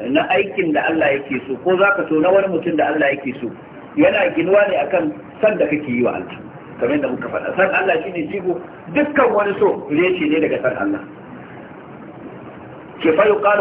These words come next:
قد نطق الكتاب والسنة بذكر محبة العباد المؤمنين لربهم ومحبة الرب لعباده المؤمنين. القرآن da sunnar Annabi sallallahu alaihi wa alihi wa sallama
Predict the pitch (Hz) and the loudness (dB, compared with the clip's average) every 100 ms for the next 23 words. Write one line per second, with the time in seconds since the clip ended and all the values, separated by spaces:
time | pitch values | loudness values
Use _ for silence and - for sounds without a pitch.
0 | - 160 180 202 196 160 151 139 - 196 | 2 0 2 0 0 0 -2 -2 2 4
1 | 175 151 147 175 175 175 170 139 127 180 | 4 2 0 0 2 2 2 -2 -2 -2
2 | 165 151 127 135 135 - 160 156 135 131 | 0 0 0 -2 -2 0 -2 0 0 2
3 | 123 151 156 135 127 - 131 135 151 139 | 4 4 4 0 -2 -4 -2 0 4 4
4 | 123 113 98 151 165 156 - - - - | 4 0 0 0 2 0 -8 -16 -20 -20
5 | - - 127 139 135 - - 143 - 113 | -20 -6 0 0 0 -2 -2 -2 0 0
6 | 127 - 127 120 120 123 139 123 123 156 | 0 0 0 0 0 2 2 0 -2 -2
7 | 131 110 107 110 113 120 117 - - - | -4 -6 -6 -6 -4 -6 -8 -12 -16 -16
8 | - - - 110 127 135 - 175 175 156 | -16 -16 -4 0 2 2 2 2 2 0
9 | 151 151 - - - - - - - - | 0 -4 -14 -18 -18 -20 -20 -20 -20 -18
10 | - - - - - 180 185 170 147 160 | -18 -18 -6 -4 0 2 2 2 0 -2
11 | 151 165 160 151 160 156 131 151 147 135 | -2 0 2 4 4 4 2 2 4 4
12 | 147 147 143 127 160 165 165 | 2 2 2 2 2 4 2